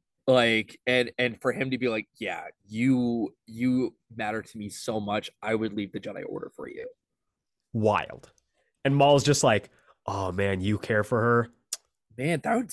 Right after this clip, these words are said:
Speaker 2: I'll know what
Speaker 1: suck.
Speaker 2: I gotta do next."
Speaker 1: That, that would suck if, like, something really unfortunate happened to her. Like getting, I don't know, impaled.
Speaker 2: Oh, no reason.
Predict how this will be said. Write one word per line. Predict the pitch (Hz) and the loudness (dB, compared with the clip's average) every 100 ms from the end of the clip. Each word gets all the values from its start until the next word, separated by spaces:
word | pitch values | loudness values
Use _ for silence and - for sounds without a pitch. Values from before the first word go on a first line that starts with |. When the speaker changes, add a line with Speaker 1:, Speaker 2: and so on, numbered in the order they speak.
| - | 2
Speaker 2:
I'll | 127 139 | 4 6
know | 143 160 | 6 8
what | 170 | 8
Speaker 1:
suck. | 170 | 8
Speaker 2:
I | |
gotta | 165 185 196 208 | 6 6 8 6
do | 180 233 240 | 6 6 6
next." | 254 269 269 254 240 233 226 220 - - | 6 6 8 8 8 8 6 4 -2 0
Speaker 1:
That, | 165 330 311 | 2 2 2
that | 190 311 | 2 2
would | 185 | 0
suck | - - 165 240 | -2 2 2 2
if, | 139 - | -4 -6
like, | 113 | -10
something | - 147 143 110 101 | -4 -4 -4 -8 -10
really | 113 120 131 131 123 | -6 0 2 4 2
unfortunate | 120 113 - 107 139 - 160 107 | 0 0 -4 -4 -4 -4 -6 -6
happened | - 92 95 101 101 | -12 -14 -12 -14 -10
to | - | -10
her. | - 95 92 - _ _ _ | -8 -8 -8 -12 _ _ _
Like | 120 120 | 2 2
getting, | - 123 120 120 | 0 -2 -2 -6
I | 113 | -6
don't | 110 98 | -6 -8
know, | 95 107 - | -8 -10 0
impaled. | 180 226 180 180 180 165 120 110 - _ _ _ _ _ _ _ _ _ _ _ _ _ _ - - _ | 4 6 6 6 6 6 2 -4 -10 _ _ _ _ _ _ _ _ _ _ _ _ _ _ -20 -20 _
Speaker 2:
Oh, | 269 240 | 4 8
no | 247 | 8
reason. | 165 101 98 | 6 4 -2